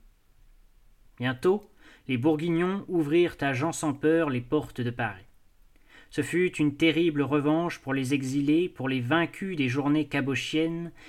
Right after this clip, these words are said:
qui revinrent avides de vengeance. Des milliers de personnes du parti armagnac avaient été arrêtées. Il ne fut pas difficile de réveiller la furie des écorcheurs et de la foule.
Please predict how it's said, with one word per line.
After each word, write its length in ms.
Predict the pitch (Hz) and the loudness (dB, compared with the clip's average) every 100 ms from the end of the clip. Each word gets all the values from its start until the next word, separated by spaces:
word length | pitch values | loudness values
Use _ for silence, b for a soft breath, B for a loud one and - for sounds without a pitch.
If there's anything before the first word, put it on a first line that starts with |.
| B - | B -2
qui 120 | 151 | 2
revinrent 560 | 170 165 196 196 165 - | 2 2 2 0 -2 -2
avides 480 | 185 151 170 190 143 | 0 0 -2 -2 0
de 120 | 139 | 0
vengeance. 1160 | 127 135 131 117 113 - - - - - - - - - b b b b - | 0 0 0 -2 -6 -8 -18 -20 -20 -20 -20 -20 -20 -20 b b b b -2
Des 80 | 139 | 0
milliers 400 | 185 202 214 202 | 2 4 6 6
de 80 | |
personnes 600 | 180 185 - - 117 98 98 | 4 2 -2 -6 -6 -8 -10
du 100 | 127 | -2
parti 340 | 143 - 165 | -2 0 2
armagnac 760 | 135 143 147 151 175 - - - B B | 4 4 4 2 -2 -8 -20 -20 B B
avaient 180 | 139 147 | 0 2
été 360 | 156 151 156 - | 0 2 0 2
arrêtées. 500 | 147 147 131 - - - _ _ b b b | 0 0 -4 -8 -20 -20 _ _ b b b
Il 100 | 143 | 2
ne 80 | 160 | 2
fut 200 | - 175 | 0 -2
pas 200 | 160 170 | 4 4
difficile 680 | 151 180 208 - 185 196 185 | 2 -6 -6 -6 -4 -4 -2
de 80 | 147 | -2
réveiller 500 | 123 160 165 165 165 | 0 2 4 4 4
la 140 | 131 | 2
furie 480 | 120 - 156 175 175 | -2 -4 0 0 0
des 180 | 127 143 | -2 -2
écorcheurs 720 | 143 135 - 151 160 160 131 | -2 -4 -4 0 2 2 0
et 60 | |
de 100 | 120 | -2
la 100 | 123 | -2
foule. 300 | 120 - 117 | -4 -8 -12